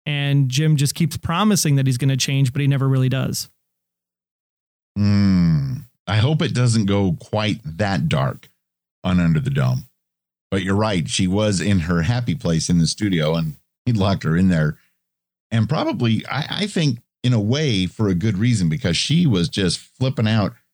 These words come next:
Speaker 2: and could have been a hazard to a lot of people if she was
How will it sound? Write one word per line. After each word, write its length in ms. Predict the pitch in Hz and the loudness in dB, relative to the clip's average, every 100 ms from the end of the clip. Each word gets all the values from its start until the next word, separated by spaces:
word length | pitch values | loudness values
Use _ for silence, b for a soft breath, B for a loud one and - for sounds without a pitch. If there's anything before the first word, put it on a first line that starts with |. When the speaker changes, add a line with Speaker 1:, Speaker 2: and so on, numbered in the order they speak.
| _ | _
Speaker 2:
and 140 | 90 90 | -6 -2
could 140 | 143 | 0
have 100 | 110 | 0
been 120 | 95 | 2
a 60 | 85 | 2
hazard 440 | 92 104 85 76 | 2 0 0 0
to 100 | 71 | 0
a 40 | 82 | 0
lot 200 | 87 87 | 0 0
of 100 | 76 | 0
people 360 | 101 92 73 | -2 0 0
if 100 | 78 | 0
she 200 | 78 87 | 0 0
was 260 | 76 76 64 | 0 0 -2